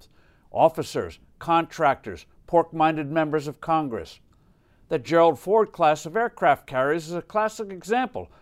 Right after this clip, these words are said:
of cost overruns and delays. The Ford ship itself is only now wholly functional, after years of delays in getting its supposedly super modern weapons elevators to actually work.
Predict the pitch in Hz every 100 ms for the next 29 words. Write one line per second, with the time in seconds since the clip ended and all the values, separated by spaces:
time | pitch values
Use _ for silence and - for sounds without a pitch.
0 | - 113 - 170 170 - 160 170 156 156
1 | 156 135 156 143 151 151 120 80 - _
2 | _ _ _ _ - 120 226 247 156 -
3 | 202 170 - - 214 185 180 - _ _
4 | 160 - 180 170 170 220 269 233 - 175
5 | 143 127 - 160 127 - 104 82 _ _
6 | - 196 196 190 196 247 254 240 202 185
7 | 208 220 240 160 95 - _ _ 127 117
8 | 165 156 147 127 - - - 196 226 151
9 | 110 82 _ - - 233 233 165 151 151
10 | 147 143 156 156 143 110 196 226 135 127
11 | 147 - _ - 190 170 139 - 214 254
12 | 233 285 262 -